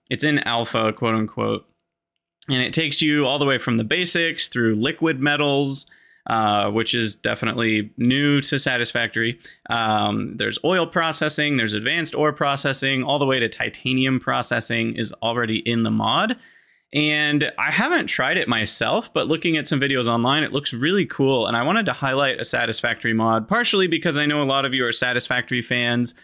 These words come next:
and also because some of you didn't even know that Satisfactory has a modding scene, and it does, and it's very much alive. The website that you get Satisfactory mods from is called fixit dot app. And that's F I C S I T,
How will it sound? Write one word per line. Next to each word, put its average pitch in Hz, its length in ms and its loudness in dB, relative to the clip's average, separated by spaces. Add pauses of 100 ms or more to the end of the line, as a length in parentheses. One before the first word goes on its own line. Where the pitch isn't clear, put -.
(340)
and 127 320 0
also 160 400 0
because 113 640 0
some 160 160 0
of 147 100 0
you 127 120 2
didn't 117 180 0
even 110 240 0
know 113 180 2
that - 200 -4
Satisfactory 120 720 -4
has 190 340 0
a 131 60 2
modding 107 440 0
scene, - 360 -6
and 117 180 -2
it 107 100 -2
does, 117 380 -2
and 107 120 -4
it's 104 120 -6
very 131 260 -2
much 139 220 0
alive. 127 600 0 (360)
The 123 80 0
website 151 680 0
that 123 140 0
you 117 160 -2
get 123 160 -2
Satisfactory 127 640 -2
mods 113 260 0
from 196 160 -4
is 190 80 -4
called 113 240 -4
fixit - 600 -2
dot 120 340 0
app. 131 320 -4 (480)
And 117 100 -6
that's 117 260 -2
F 127 200 -4
I 123 140 0
C 127 500 0
S 117 580 -2
I 113 360 -4
T, 135 420 -4